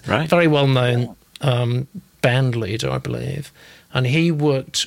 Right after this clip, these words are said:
Speaker 2: he
Speaker 1: Hmm.
Speaker 2: was part of Stan Kenton's band a long time ago now.
Speaker 1: He was initially,
Speaker 2: He was.
Speaker 1: right, when he was quite
Speaker 2: And
Speaker 1: young.
Speaker 2: Stan
Speaker 1: Yeah.
Speaker 2: Kenton's daughter,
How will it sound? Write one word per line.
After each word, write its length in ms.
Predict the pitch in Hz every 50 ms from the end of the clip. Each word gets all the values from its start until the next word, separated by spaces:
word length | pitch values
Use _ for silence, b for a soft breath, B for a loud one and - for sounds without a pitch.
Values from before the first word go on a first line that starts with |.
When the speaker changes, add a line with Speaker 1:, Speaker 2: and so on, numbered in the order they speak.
| - _
Speaker 2:
he 100 | - 135
Speaker 1:
Hmm. 120 | 139 123 143
Speaker 2:
was 120 | 156 -
part 420 | 160 - - 165 156 151 147 -
of 440 | 143 117 110 104 117 120 - - - -
Stan 540 | - - - - - 143 135 135 131 131 131
Kenton's 640 | - - 156 143 135 127 - 107 104 104 110 - -
band 720 | - - 113 98 92 90 98 107 113 123 151 185 - - - _ _ _ _ _ _ _ _ _ - - - -
a 20 |
long 200 | 127 127 127 127
time 220 | - - 120 113 110
ago 220 | 113 120 - 104 107
now. 80 | 104 110
Speaker 1:
He 80 | 127 135
was 280 | 151 180 214 196 107
initially, 600 | 104 101 104 131 156 160 - - 90 80 76 147
Speaker 2:
He 120 | 143 139 139
was. 280 | 135 147 139 131 127
Speaker 1:
right, 260 | 127 117 143 143 107
when 140 | 85 85 85
he 80 | 87 90
was 140 | 85 76 -
quite 240 | 135 139 135 92
Speaker 2:
And 100 | - -
Speaker 1:
young. 160 | - 95 113 135
Speaker 2:
Stan 380 | 123 90 - 185 156 151 156
Speaker 1:
Yeah. 60 | 151 143
Speaker 2:
Kenton's 600 | - - 185 185 180 - - 147 139 131 127 -
daughter, 720 | - - 175 165 151 147 139 - - 120 107 110 117 123